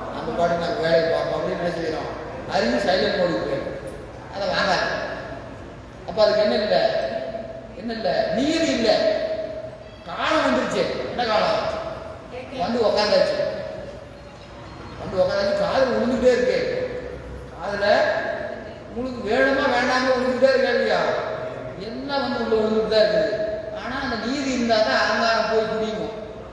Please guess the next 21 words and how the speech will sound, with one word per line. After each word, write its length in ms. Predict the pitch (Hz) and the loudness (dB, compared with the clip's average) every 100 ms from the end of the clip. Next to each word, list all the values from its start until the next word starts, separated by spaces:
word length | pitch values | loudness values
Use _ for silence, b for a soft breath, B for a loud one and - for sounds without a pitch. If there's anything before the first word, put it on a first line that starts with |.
| - | -14
இல்லைன்னா 180 | 208 208 | -10 -8
அகங்காரம் 300 | 185 202 185 | -4 -2 -2
செய்யணும். 420 | 170 175 165 170 | -2 -2 -4 -6
"உள்ள 120 | 185 | -6
உள்ள 120 | 175 170 | -8 -8
பார்த்துக்கலாம், 400 | 156 165 165 156 | -6 -6 -4 -4
அப்புறம் 200 | 139 139 | -6 -6
பார்த்துக்கலாம். 420 | 143 160 156 135 - - - - | -4 -4 -4 -4 -6 -10 -10 -6
வீட்டுல 240 | 170 180 165 | -4 0 0
போய் 100 | 185 | -2
புத்தகத்துல 420 | 160 170 175 165 | -2 0 2 0
பார்த்துக்கலாம்" 500 | 156 151 147 151 - - - - | -2 -2 -2 -4 -4 -10 -10 -2
அப்படின்னு. 420 | 165 165 - - - - - - - 240 233 226 - - - - - - 220 214 214 208 196 - - - - 196 | 0 0 0 -4 -6 -8 -10 -12 -12 -12 -12 -12 -14 -14 -12 -12 -12 -12 -12 -10 -10 -10 -10 -10 -10 -12 -12 -6
புரியுதுங்களா? 320 | 208 196 190 | -4 -2 0
அப்ப 160 | 185 202 | 0 0
என்ன 180 | 196 | 0
செய்யணும்? 260 | 190 175 170 | 0 0 0
நியதி 340 | 202 269 247 | 2 2 2
வேணும், 400 | 214 180 170 135 131 - - - - - - - - - - - - - | 2 2 4 0 0 -4 -4 -8 -10 -14 -14 -16 -16 -16 -16 -16 -14 -10
காலம் 400 | 147 175 196 180 | 0 0 2 0
வேணும், 440 | 156 147 151 240 | 0 0 0 0